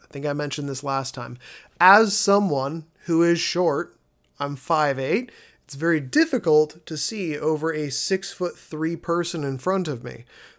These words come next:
That's why so many quarterbacks are, like, six-three, six-foot-four. It's a lot easier to see over somebody who's your same height versus seeing over somebody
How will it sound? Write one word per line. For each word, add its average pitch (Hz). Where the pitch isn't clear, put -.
That's -
why 160
so 170
many 160
quarterbacks 147
are, 147
like, 135
six-three, 151
six-foot-four. 147
It's -
a 151
lot 151
easier 165
to 151
see 175
over 165
somebody 147
who's 143
your 135
same 131
height 156
versus 135
seeing 143
over 156
somebody 127